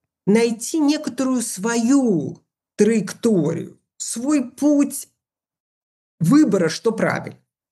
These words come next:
И вот, мне кажется, ужасно важно действительно говорить то, во что ты веришь. И, э, то, что ты не достучишься до людей, то, что ты,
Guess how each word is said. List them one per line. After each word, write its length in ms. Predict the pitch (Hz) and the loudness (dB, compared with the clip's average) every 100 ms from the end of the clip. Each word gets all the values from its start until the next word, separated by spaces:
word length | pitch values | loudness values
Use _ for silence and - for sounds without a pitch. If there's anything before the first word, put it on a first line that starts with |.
| _ _ - - - | _ _ -20 -18 -4
И 80 | 220 | 0
вот, 320 | 240 294 - _ _ _ _ | 2 0 -4 _ _ _ _
мне 240 | 196 233 254 | 0 2 2
кажется, 320 | 269 247 262 | 0 -2 -2
ужасно 340 | 262 302 285 | -2 -2 -2
важно 480 | 208 226 269 233 196 | 0 0 0 0 0
действительно 760 | 165 175 269 233 196 160 - _ | -2 -4 -4 0 0 0 -6 _
говорить 640 | 160 180 214 269 - - - _ | 0 2 2 0 -8 -16 -20 _
то, 300 | 262 277 294 | 0 2 2
во 140 | 220 | 0
что 180 | 180 - | 0 -2
ты 160 | 220 208 | 0 2
веришь. 680 | 151 175 160 160 - - _ _ _ _ _ _ _ _ _ _ _ _ _ _ _ _ - | 4 4 2 -4 -10 -14 _ _ _ _ _ _ _ _ _ _ _ _ _ _ _ _ -2
И, 420 | 202 214 208 196 | 0 2 2 2
э, 400 | 175 175 175 170 170 - _ _ _ | 2 2 2 0 -2 -8 _ _ _
то, 140 | 269 | -2
что 160 | 302 330 | 0 0
ты 160 | 330 311 | 2 2
не 100 | 311 | 2
достучишься 840 | 294 285 285 220 247 247 - 220 | 0 -4 -6 -6 -4 -4 -2 -2
до 140 | 185 190 | 0 0
людей, 720 | 196 185 196 165 156 160 - | 0 -2 -2 0 -2 -6 -6
то, 180 | 254 285 | -2 -2
что 260 | 285 269 247 | -2 -4 -4
ты, 680 | 254 254 262 262 262 262 | -2 -2 0 0 -2 -4